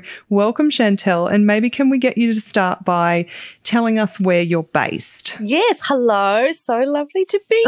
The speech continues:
Speaker 2: here.
Speaker 1: <laughs>
Speaker 2: This is the most socializing I've done in, like, four
Speaker 1: Oh,
Speaker 2: months.
Speaker 1: wow.
Speaker 2: So, so exciting. So we are based in Southwest Sydney. Um,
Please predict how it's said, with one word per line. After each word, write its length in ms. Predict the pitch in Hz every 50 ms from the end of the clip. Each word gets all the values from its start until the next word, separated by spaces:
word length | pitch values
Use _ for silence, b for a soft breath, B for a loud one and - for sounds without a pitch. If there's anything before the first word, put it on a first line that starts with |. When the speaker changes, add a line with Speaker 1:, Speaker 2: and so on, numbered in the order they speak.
| -
Speaker 2:
here. 760 | - 392 403 392 392 392 392 403 403 403 392 392 392 392 392 339
Speaker 1:
<laughs> 40 |
Speaker 2:
This 140 | 370 370 -
is 100 | 370 320
the 100 | - 370 302
most 320 | 302 277 262 294 277 - -
socializing 680 | - 254 240 269 - - 302 262 240 226 226 220 233 214
I've 180 | 208 196 185 180
done 260 | - 208 208 247 247
in, 140 | 208 185 185
like, 460 | 185 170 165 165 165 - - - - _ _ _ _ _ _
four 300 | - - - 294 254 233
Speaker 1:
Oh, 40 | 220
Speaker 2:
months. 540 | 208 208 220 226 226 220 214 208 202 180 175
Speaker 1:
wow. 380 | 185 185 180 - 208 202 196 196
Speaker 2:
So, 60 | 190
so 200 | 196 - 240 226 220
exciting. 680 | - - - - 202 185 214 226 226 165 151 196 226 - B B 294 B B 381 370 370 349 B
So 160 | - 254 240
we 260 | 220 254 262 285 311 320 -
are 140 | 285 269
based 540 | 220 214 - 226 214 220 240 226 - - - -
in 240 | 220 214 208 202 208
Southwest 680 | 202 - - 233 202 214 220 - - - 247 233 - -
Sydney. 540 | - 254 226 - 233 233 233 226 233 240 214 B B B B B B B B B B
Um, 760 | - 214 202 196 190 190 185 190 196 190 190 190 190 196 208